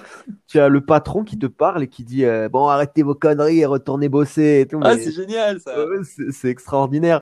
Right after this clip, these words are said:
Speaker 1: Et genre, par exemple, t'as une mission où tu dois récupérer des, enfin, ça s'appelle des mules dans le jeu. En fait, c'est des petits robots qui transportent du minerai, tu vois.
Speaker 2: D'accord.
Speaker 1: Mais, euh,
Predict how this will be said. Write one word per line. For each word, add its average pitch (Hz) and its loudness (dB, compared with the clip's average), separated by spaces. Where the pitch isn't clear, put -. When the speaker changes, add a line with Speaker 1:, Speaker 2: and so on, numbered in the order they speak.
Speaker 1:
Et 120 -6
genre, 123 -2
par 135 -4
exemple, 135 -6
t'as 123 -2
une 127 -6
mission 147 -6
où - -18
tu - -20
dois 127 0
récupérer 139 -6
des, 110 -4
enfin, 113 -10
ça - -14
s'appelle 139 -4
des 127 -4
mules 143 -2
dans 123 -2
le 117 -2
jeu. 117 -4
En 113 -4
fait, - -12
c'est 113 -12
des 110 -12
petits - -10
robots 123 -4
qui 135 -16
transportent 117 -12
du 117 -10
minerai, 117 -4
tu - -8
vois. 123 -4
Speaker 2:
D'accord. 117 -4
Speaker 1:
Mais, - -10
euh, 107 -12